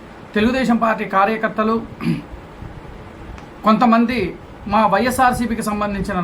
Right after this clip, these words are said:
నాయకుల మీద దాడులు చేస్తున్నారు, దానికి పోలీసు వారు చోద్యం చూస్తున్నారని చెప్పి మాట్లాడుతూ ఒక వీడియో రిలీజ్ చేయడం జరిగింది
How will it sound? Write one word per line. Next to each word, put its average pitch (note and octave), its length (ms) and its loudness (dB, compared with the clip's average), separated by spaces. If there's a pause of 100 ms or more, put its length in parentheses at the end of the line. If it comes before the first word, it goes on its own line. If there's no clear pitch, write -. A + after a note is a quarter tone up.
నాయకుల A3 380 2
మీద G#3 100 -2 (140)
దాడులు A#3 400 4
చేస్తున్నారు, G3+ 600 0 (1500)
దానికి A#3+ 340 4 (160)
పోలీసు C4 400 4
వారు A3+ 240 4
చోద్యం A3+ 400 2
చూస్తున్నారని G3+ 580 0
చెప్పి F#3+ 240 -4 (100)
మాట్లాడుతూ G3+ 520 0
ఒక F3+ 100 -4 (100)
వీడియో A#3+ 280 2
రిలీజ్ G3 240 -4
చేయడం G3 300 -4
జరిగింది E3+ 360 -4